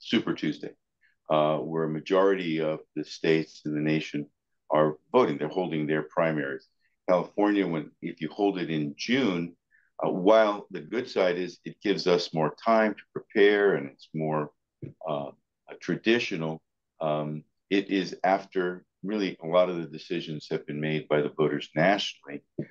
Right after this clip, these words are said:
uh, in the primary elections. So it diminishes California's status nationally, uh, with respect to our primaries as they relate to all of the political parties. So, uh,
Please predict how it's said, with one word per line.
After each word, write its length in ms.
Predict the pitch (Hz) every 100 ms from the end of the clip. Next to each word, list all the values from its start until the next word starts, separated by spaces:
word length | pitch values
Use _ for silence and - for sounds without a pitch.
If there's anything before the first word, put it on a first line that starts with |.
| _ -
uh, 220 | 73 71
in 120 | 87 80
the 80 |
primary 480 | 73 90 82 82 76
elections. 500 | 73 76 - 76 73 _
So 240 | - 82
it 160 | 82 - _ -
diminishes 840 | 90 87 104 117 - 80 76 - -
California's 760 | 85 80 - 80 73 71 - -
status 640 | - 76 78 73 - -
nationally, 600 | 78 85 - - 69 69 _ _ _ _ -
uh, 100 | 73
with 260 | 73 73 -
respect 400 | 73 - 76 -
to 120 | 76
our 180 | 71 71
primaries 720 | - 85 80 71 65 69 - - _ _ 73
as 140 | 73
they 80 | 78
relate 420 | 73 73 76 - -
to 100 | 67 - _
all 200 | 104 98
of 60 | 82
the 120 | 76
political 420 | 76 71 - - -
parties. 340 | 67 - - _ _ - - _
So, 520 | - 104 90 87 - _ _ 85
uh, 200 | 85